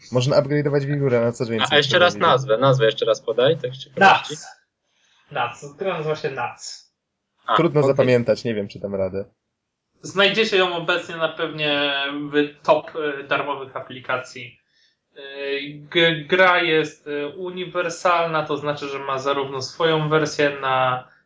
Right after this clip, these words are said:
Speaker 3: na iPhone'a, jak i na iPada.
Speaker 1: Jest darmowa, o. To
Speaker 3: I jest darmowa.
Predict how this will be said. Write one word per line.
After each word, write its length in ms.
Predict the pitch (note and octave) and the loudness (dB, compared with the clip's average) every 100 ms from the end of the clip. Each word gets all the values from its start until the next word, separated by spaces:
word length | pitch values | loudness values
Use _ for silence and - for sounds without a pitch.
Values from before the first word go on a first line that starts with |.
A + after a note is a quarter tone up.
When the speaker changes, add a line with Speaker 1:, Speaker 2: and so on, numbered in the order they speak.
| _ | _
Speaker 3:
na 420 | D3 C3 B2+ B2 E3+ | 0 2 2 0 -2
iPhone'a, 440 | F#3 - E3+ D3+ | -2 0 0 2
jak 260 | C#3+ C3 - | 0 -2 -6
i 100 | C3+ | -8
na 180 | B2+ A#2+ | -2 -2
iPada. 500 | A#2 B2 A#2+ - - _ _ _ _ _ _ _ | -2 -8 -8 -12 -14 _ _ _ _ _ _ _
Speaker 1:
Jest 160 | G2+ F#2+ | -4 2
darmowa, 480 | G#2 A#2 A2 F2+ - | 4 6 4 0 -2
o. 240 | G2+ E2+ - _ _ _ - | -2 -2 -6 _ _ _ -4
To 80 | |
Speaker 3:
I 60 | G#2 | 2
jest 200 | D#3+ - | 2 2
darmowa. 220 | B2 - | -4 -8